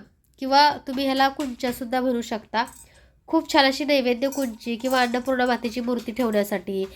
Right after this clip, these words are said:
किंवा तुम्ही ह्याचा लक्ष्मी मातेच्या सेवेसाठी असा सुद्धा तुम्ही ह्याचा वापर, यूज करू शकता. हा एक कुंचा बऱ्याचशा सेवा करू शकतो, कारण बघा, शुक्रवार, मंगळवार लक्ष्मीची मूर्ती ठेवा तांदळामध्ये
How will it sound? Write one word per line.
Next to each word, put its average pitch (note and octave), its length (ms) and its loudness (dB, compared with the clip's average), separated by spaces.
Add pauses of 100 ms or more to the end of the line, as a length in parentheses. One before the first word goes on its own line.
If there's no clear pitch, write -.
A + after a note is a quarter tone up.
(340)
किंवा D4 140 6
तुम्ही D#4 240 2
ह्याचा D#4 480 2
लक्ष्मी C#4+ 300 -2
मातेच्या C#4+ 320 0
सेवेसाठी B3 640 -2
असा A3+ 260 -2
सुद्धा C4 220 -2
तुम्ही C4 220 -2
ह्याचा B3 200 -2
वापर, A3 300 -2
यूज A3+ 260 -6
करू A3 220 -4
शकता. G#3+ 420 -6 (420)
हा B3+ 80 4
एक E4+ 200 6
कुंचा D4+ 440 4 (120)
बऱ्याचशा C4+ 360 2
सेवा C4+ 400 -2
करू C#4 280 -6
शकतो, C4 340 -6
कारण A#3 220 -4
बघा, A#3+ 240 0
शुक्रवार, C4 300 -2
मंगळवार B3+ 280 0
लक्ष्मीची B3 400 -4
मूर्ती A#3 260 -4
ठेवा A3+ 220 -2
तांदळामध्ये G3 680 -4